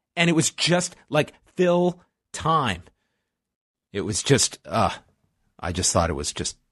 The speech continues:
a waste. And then Rollins returns at the end here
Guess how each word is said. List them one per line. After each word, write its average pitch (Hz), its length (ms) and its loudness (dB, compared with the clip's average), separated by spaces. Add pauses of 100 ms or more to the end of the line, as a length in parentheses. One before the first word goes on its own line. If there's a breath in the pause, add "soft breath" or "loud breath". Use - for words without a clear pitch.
(160)
a 101 60 -6
waste. 87 460 -2 (180)
And 104 160 -4
then 101 320 0 (260)
Rollins 165 540 2
returns 104 560 2
at 107 100 -4
the 113 120 0
end 98 160 -2
here 80 200 -10